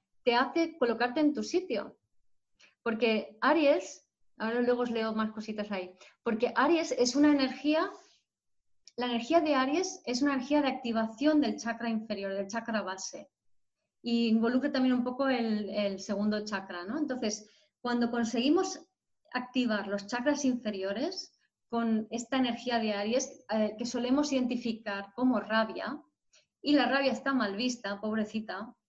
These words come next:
pero la rabia es la mejor emoción que puedes sentir, porque es la emoción de conectarte contigo y conectarte con la tierra. O sea, es, "Aquí estoy yo". Ahora, si la rabia no la sabes sostener en el cuerpo y la tiras por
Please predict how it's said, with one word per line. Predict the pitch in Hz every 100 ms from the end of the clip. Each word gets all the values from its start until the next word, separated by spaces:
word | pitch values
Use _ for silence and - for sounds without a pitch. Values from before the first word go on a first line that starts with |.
| -
pero | 208
la | 214
rabia | 226 254 262 262 277
es | 311 - _ _ -
la | 220
mejor | 220 214 262 269
emoción | 269 247 220 254 254 254
que | 190
puedes | - 226 226 220
sentir, | 190 185 180 220 220 - _ _ _
porque | 233 233 269 277 277
es | 233 247
la | 262
emoción | 247 233 - 247 262
de | 254 254
conectarte | 233 214 214 233 240 285
contigo | 226 208 202 220 226 285 359
y | 220
conectarte | 202 180 185 214 214 294
con | 277
la | 190 -
tierra. | 220 214 185 -
O | -
sea, | 196
es, | 208 220 - -
"Aquí | 220 220 294
estoy | 294 - 208
yo". | 196 180 - _ _ _ _ _ _ _ _ _ _ _
Ahora, | - 226 180 - _ _
si | - 233
la | 220
rabia | 214 254 269 262 208 180 -
no | 233 247
la | 262
sabes | 254 254 254
sostener | 262 254 254 247 247
en |
el | 247
cuerpo | 247 285 269 196 190
y | 196
la | 196
tiras | 226 226 233 -
por | 220 214 214 214